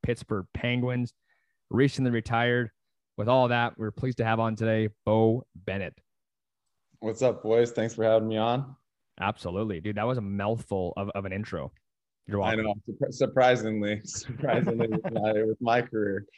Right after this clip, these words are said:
Speaker 1: <laughs> Okay, first off, let's go into this, Beau. Uh, what's new with you? How are things, and where are you these days?
Speaker 2: Uh, I'm just hanging out in Scottsdale, Arizona.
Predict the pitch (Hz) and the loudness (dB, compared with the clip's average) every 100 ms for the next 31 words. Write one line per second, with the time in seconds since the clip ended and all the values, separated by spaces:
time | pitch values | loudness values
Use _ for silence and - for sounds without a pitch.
0 | _ - 160 - _ _ - - - - | _ 0 0 0 _ _ -20 -20 -8 0
1 | 147 147 104 147 165 - 143 139 - 139 | 4 4 4 2 2 4 2 2 0 -2
2 | - 147 139 131 - 127 127 120 - _ | 0 0 2 -2 0 2 4 2 -4 _
3 | _ _ 113 113 113 139 139 143 135 127 | _ _ 0 2 4 2 0 0 0 0
4 | 131 127 127 127 - 123 123 123 117 113 | -2 -2 -2 -4 -4 -2 -2 -4 -4 -2
5 | 113 117 117 120 117 107 101 95 - _ | -2 0 2 2 0 -2 -2 -4 -8 _
6 | _ _ _ _ _ _ _ _ _ _ | _ _ _ _ _ _ _ _ _ _
7 | - 135 156 160 151 156 165 156 - 143 | 4 8 10 10 8 6 2 -6 -6 -2
8 | 143 147 139 143 131 135 120 120 127 123 | 0 2 2 2 0 4 4 4 4 8
9 | 120 117 117 110 113 113 | 10 8 6 4 4 2